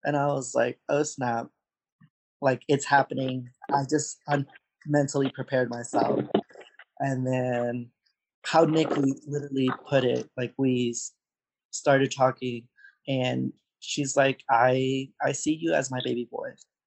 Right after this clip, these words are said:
That's what I've seen you as till now. Um, but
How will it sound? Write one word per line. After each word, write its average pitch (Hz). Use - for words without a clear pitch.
That's 156
what 151
I've 147
seen -
you 127
as -
till 151
now. 131
Um, 139
but 131